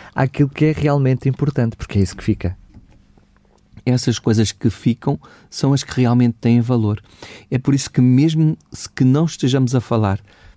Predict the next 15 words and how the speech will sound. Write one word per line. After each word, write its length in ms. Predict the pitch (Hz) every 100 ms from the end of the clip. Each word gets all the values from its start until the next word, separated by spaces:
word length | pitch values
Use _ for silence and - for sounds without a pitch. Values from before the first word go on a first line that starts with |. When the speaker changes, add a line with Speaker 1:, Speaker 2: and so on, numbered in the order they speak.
| -
Speaker 2:
de 300 | 113 95 113
questões 500 | 104 - - 123 104
monetárias, 1000 | 110 139 143 123 - 113 113 131 160 - _ _ _ -
tem 140 | 131
sempre 280 | 131 123 120
a 40 |
ver 140 | 113 107
com 180 | 123
valor, 360 | 110 110 101 101 - _ _ _ _
tem 140 | 120
sempre 300 | - 127 123
a 40 | 113
ver 280 | 123 131
com 200 | - 131
gestão, 540 | 120 123 120 - 107